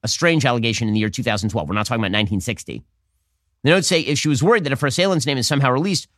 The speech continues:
her name will be dragged through the mud. She had therapy at the clinic for the following five months.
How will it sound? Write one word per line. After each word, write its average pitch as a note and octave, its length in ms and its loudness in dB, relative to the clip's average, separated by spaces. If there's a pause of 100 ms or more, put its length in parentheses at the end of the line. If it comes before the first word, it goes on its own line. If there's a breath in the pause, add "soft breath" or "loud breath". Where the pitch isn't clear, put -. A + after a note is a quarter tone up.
(160)
her F#3+ 120 6
name C#3+ 260 4
will C3 120 0
be C3 100 2
dragged A2 460 0
through B2 140 -2
the F#2+ 60 -2
mud. D3+ 260 2 (160)
She - 100 -6
had A#2 100 0
therapy D3+ 260 4
at A#2 60 -4
the - 80 -8
clinic G#3 240 0
for C#3+ 80 -2
the A#2 80 -2
following A#2 420 0
five G2+ 200 -2
months. F3+ 320 2